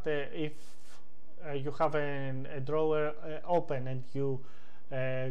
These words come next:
go there, uh, with another application and copy files or whatever, the contents of the, uh, f-, uh, folder, uh, are going to be updated.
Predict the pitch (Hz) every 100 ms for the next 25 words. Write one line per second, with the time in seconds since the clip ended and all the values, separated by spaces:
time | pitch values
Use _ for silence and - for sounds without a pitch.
0 | 117 156 170 170 147 160 165 170 165 151
1 | 147 135 139 151 151 170 175 156 151 156
2 | 156 - 139 131 131 123 160 156 147 -
3 | 160 139 117 143 131 127 165 202 254 262
4 | - - - - 147 151 190 202 175 147
5 | 135 147 147 143 135 127 120 - 160 156
6 | 127 120 117 185 196 208 190 185 - -
7 | 143 143 160 165 143 143 147 143 143 139
8 | 131 - 143 196 254